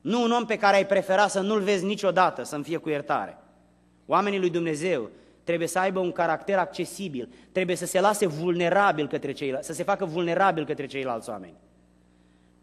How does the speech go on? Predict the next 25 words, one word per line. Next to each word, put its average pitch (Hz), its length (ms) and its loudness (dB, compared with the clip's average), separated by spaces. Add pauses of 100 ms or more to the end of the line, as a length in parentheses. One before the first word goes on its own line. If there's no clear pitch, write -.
(140)
Să - 180 0
nu 226 120 0
fie 240 240 -2
iubitor 214 360 0
de 190 120 -2
bani. 175 320 4 (460)
Asta 170 300 0
nu 196 100 -2
înseamnă, 226 460 0
nu 196 180 -2
citiți 240 400 -6
să 202 100 0
nu 180 140 0
aibă 156 220 0
bani. 139 300 -2 (880)
Biblia 202 360 2
nu 220 100 0
e 254 40 4
împotriva 214 460 2
banilor, 160 460 4
e 151 60 -2
împotriva 185 440 0
iubirii 196 400 0
de 185 80 2
bani. 143 300 0